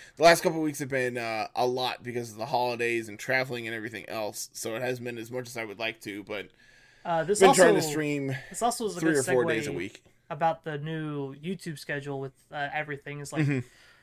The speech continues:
Speaker 2: you're gonna be streaming more. We're gonna be uploading a little bit less on YouTube. Not, not that we're taking anything away, but it's just, it's gonna be easier for us to dial back and deliver better content if we're not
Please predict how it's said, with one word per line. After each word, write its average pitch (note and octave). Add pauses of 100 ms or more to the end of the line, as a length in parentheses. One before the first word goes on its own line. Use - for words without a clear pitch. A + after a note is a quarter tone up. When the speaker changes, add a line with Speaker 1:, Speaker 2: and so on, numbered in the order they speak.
(140)
Speaker 2:
you're F3
gonna F#3
be E3
streaming E3+
more. D3+
We're D3
gonna D3+
be C#3+
uploading D#3+
a D3
little A3
bit F3
less D#3
on D3+
YouTube. D3
Not, G3
not G#3
that G#3+
we're G3
taking F3
anything E3+
away, D3+ (360)
but C3+ (320)
it's -
just, D3+
it's D#3+
gonna F3+
be D#3
easier E3+
for E3+
us E3
to D#3+
dial D3+
back D3+
and D#3
deliver D3+
better C#3+
content D3+
if C#3+
we're D#3
not D3